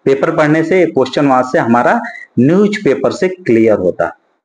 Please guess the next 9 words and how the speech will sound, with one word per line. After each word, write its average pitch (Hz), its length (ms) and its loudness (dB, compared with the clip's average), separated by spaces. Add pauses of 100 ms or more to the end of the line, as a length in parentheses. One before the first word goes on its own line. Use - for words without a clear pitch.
(720)
न्यूज़पेपर 139 1400 -2
से। - 280 -8 (2750)
ठीक 143 160 -6
है, 240 220 -2 (380)
अब - 80 0
हम 139 200 2
लोग 131 120 2
start 120 380 -4
करेंगे 143 320 0